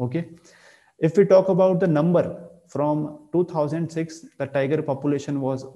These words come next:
one seven zero six, sorry, one four double one. In two thousand ten,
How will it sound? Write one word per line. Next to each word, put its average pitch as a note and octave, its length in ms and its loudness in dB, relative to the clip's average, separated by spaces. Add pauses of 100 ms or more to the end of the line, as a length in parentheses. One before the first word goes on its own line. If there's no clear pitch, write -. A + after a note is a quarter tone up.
(160)
one D3 100 -2
seven C#3 380 -4
zero C3 180 0
six, D3 360 -8 (120)
sorry, B2+ 300 -4
one C#3 320 -2
four C#3+ 280 -2
double C#3 260 -2
one. D#3 240 -6 (460)
In C3 160 -4
two D#3+ 100 4
thousand C#3+ 560 -2
ten, D#3+ 320 -4